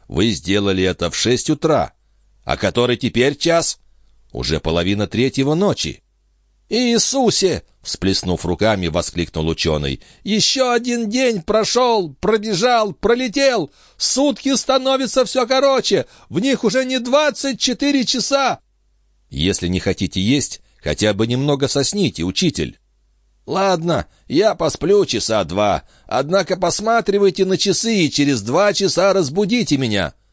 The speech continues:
«Обещаю». «Знаете, Ашарат», — ласково продолжал старик, «когда я засыпаю,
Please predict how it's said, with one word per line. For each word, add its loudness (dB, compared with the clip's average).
«Обещаю». 0
«Знаете, -2
Ашарат», — 0
ласково 0
продолжал -2
старик, -4
«когда 0
я 2
засыпаю, 0